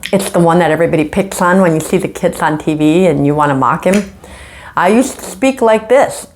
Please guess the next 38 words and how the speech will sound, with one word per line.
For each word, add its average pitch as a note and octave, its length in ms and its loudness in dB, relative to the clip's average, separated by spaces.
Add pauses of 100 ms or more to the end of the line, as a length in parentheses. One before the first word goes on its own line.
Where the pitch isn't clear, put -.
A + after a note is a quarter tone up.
all D#3 160 2
the D#3+ 60 -4
time. D3+ 440 -6 (1600)
It G3+ 60 4
was G#3+ 220 4
difficult. F#3+ 680 0 (1040)
You G3+ 120 0
know, G#3+ 120 2
when G3+ 140 2
you're E3 100 4
a E3+ 80 0
kid, A3+ 280 0
you E3+ 60 0
don't D#3+ 140 0
realize D3+ 380 0
you're D#3 100 -4
different D#3 400 -2
at D3 100 -2
all E3 460 2
until D#3 460 -2
other E3+ 220 0
kids E3 280 -6
point D3+ 360 -6
out F3 220 -2
to - 120 -8
you D3+ 120 0
and D#3+ 200 0
start - 480 -2
picking E3+ 340 0
on D#3 200 -6
you. D#3 260 -6 (1160)
I F3+ 60 -2
remember G3+ 420 2
one F3+ 380 2
day D#3+ 480 2
in E3 440 -2 (120)
first - 500 -2
grade, D3+ 460 -2